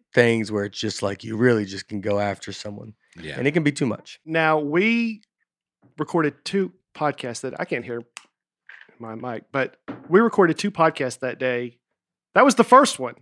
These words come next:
Speaker 1: That was the first
Speaker 3: Broke
Speaker 1: one.
Speaker 3: for lunch. Everything was fine.
Speaker 1: Yeah.
Speaker 3: Recorded another one after
Speaker 1: Yeah.
Speaker 3: that.
Speaker 1: Yeah.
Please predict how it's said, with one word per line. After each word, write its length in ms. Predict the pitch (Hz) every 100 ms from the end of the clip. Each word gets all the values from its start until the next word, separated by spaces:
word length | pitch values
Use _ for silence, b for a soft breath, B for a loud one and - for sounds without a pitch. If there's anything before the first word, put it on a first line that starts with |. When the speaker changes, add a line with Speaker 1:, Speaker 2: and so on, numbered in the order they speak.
| -
Speaker 1:
That 100 | 131
was 140 | 143 113
the 80 |
first 200 | - 127
Speaker 3:
Broke 140 | 160 240
Speaker 1:
one. 40 | -
Speaker 3:
for 80 |
lunch. 480 | 226 202 196 196 - 196
Everything 260 | 214 233
was 140 | 208 -
fine. 420 | 170 156 156 156 -
Speaker 1:
Yeah. 280 | 123 113 104 _ _ _ -
Speaker 3:
Recorded 400 | 190 233 240 233
another 320 | 240 302 233
one 220 | 143 117 -
after 200 | 160 117
Speaker 1:
Yeah. 120 | 110
Speaker 3:
that. 220 | 120 - _ _ _ _
Speaker 1:
Yeah. 240 | 123 117